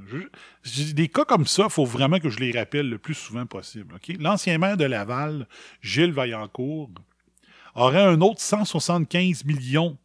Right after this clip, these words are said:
euh, cent soixante-quinze mille de cachets aux Bermudes. Cent soixante-quinze mille encore. Ça, c'est à part toutes les affaires qu'on sait pas, puis c'est à part toutes les affaires que on sait puis qu'il aurait remboursé, là.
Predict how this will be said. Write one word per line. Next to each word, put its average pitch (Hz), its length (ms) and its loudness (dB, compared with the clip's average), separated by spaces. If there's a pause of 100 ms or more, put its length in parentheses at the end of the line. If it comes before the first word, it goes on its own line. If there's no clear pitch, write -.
(140)
euh, 135 120 6
cent 208 160 2
soixante-quinze 160 500 0
mille 160 300 0
de 127 80 -2
cachets 139 600 -6 (500)
aux 117 160 -2
Bermudes. 120 600 0 (1160)
Cent 185 380 -2
soixante-quinze 139 640 -4
mille 147 180 -2
encore. 131 640 0 (440)
Ça, 208 100 -10
c'est - 80 0
à 139 80 4
part 151 200 4
toutes - 180 -6
les 143 160 2
affaires 147 240 2
qu'on 131 160 -4
sait - 180 -2
pas, 175 260 0 (220)
puis - 80 -10
c'est - 100 0
à 160 80 4
part 165 180 0
toutes 214 160 -4
les 160 120 0
affaires 156 380 0
que 151 320 4 (800)
on 127 220 2
sait 165 300 0
puis - 140 -16
qu'il 120 680 0
aurait 123 180 0
remboursé, 127 600 -6
là. 92 80 -12